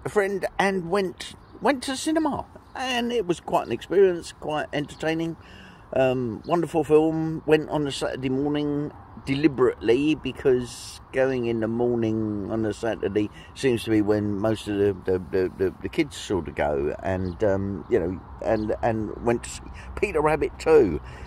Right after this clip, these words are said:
And of course it was made even more of an occasion <laughs> by all the squealing kids and the laughing and the questioning and, um, oh yeah, it was a,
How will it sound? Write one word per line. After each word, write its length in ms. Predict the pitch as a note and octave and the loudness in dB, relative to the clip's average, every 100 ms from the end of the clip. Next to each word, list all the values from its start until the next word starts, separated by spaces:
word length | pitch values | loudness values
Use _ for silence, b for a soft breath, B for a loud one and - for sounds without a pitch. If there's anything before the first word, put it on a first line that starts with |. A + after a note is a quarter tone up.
| B | B
And 100 | - | -2
of 80 | C#3 | 2
course 240 | E3+ C#3+ | 0 2
it 140 | B2+ G#2+ | 0 0
was 140 | A2+ | 0
made 300 | B2+ B2+ A#2+ | 2 2 4
even 180 | A#2 A#2 | 4 4
more 240 | A#2+ A#2+ | 4 4
of 120 | G#2+ | 4
an 100 | G2+ | 0
occasion 560 | G2 - A2+ A#2 - C#4 | -2 0 2 2 2 0
<laughs> 100 | - | 4
by 220 | A#2 G#2+ | 4 6
all 140 | B2 A2 | 6 6
the 160 | F#2+ - B B | 2 0 B B
squealing 580 | - - F#3+ B2+ A#2 A2+ | -10 -2 2 4 2 2
kids 420 | - A#2 G#2+ A2 | 4 4 2 2
and 200 | A2 G#2+ | 2 2
the 80 | B2+ | 2
laughing 580 | G#2+ B2+ D#3+ - A#2 A#2+ | 6 6 6 4 2 4
and 220 | G#2+ F#2+ | 2 2
the 60 | |
questioning 720 | E2 - B2+ - A2+ A#2 A2+ | -2 0 0 0 -4 0 2
and, 280 | G#2+ G#2 G#2+ | 2 2 2
um, 260 | G#2+ G#2+ G#2 | 2 2 0
oh 140 | - C#3+ | 2 2
yeah, 260 | G2 E2+ | 4 2
it 160 | E2 - | 0 -2
was 120 | F#2+ | -2
a, 120 | F2+ | -4